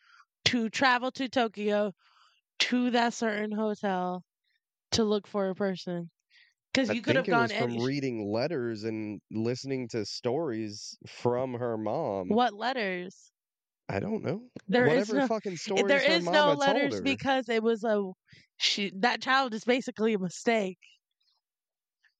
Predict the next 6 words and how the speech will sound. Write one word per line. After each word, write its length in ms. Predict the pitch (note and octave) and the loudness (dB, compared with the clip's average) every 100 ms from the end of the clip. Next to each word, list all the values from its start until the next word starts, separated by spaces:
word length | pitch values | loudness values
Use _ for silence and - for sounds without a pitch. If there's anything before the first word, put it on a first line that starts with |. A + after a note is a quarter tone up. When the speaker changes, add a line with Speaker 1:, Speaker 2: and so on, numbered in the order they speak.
| _ _ _ _ _ | _ _ _ _ _
Speaker 1:
So 400 | - - - B3+ | -4 0 4 4
what 300 | B3 C4+ B3+ | 4 0 -2
letters? 760 | A#3+ A#3 B3 C4 A3+ G#3 G3+ A3 | -4 2 2 4 2 2 -2 0
There 160 | G#3+ A3+ | 0 2
is 180 | B3+ A#3 | -2 0
no, 240 | A3 | -2